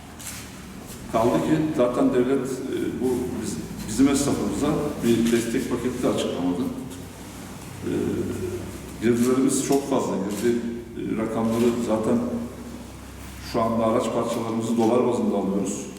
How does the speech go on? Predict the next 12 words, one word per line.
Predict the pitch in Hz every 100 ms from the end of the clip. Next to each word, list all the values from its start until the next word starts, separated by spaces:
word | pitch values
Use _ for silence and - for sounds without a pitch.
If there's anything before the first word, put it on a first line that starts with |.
| - - -
Dolar, | 110 113 113 117 - - -
doların | 104 113 120 120
geldiği | 117 113 113 -
nokta | 117 117 113 110 110
ortada. | 120 - - - - - - - -
İnanın | 123 123 135 120 - - - - 101
arıza | 101 - 139
yapan | 131 131
aracımızı | 123 120 117 110 139
yaptıramaz | 127 - 127 127 113
hale | 113 113
geldik. | 110 - 92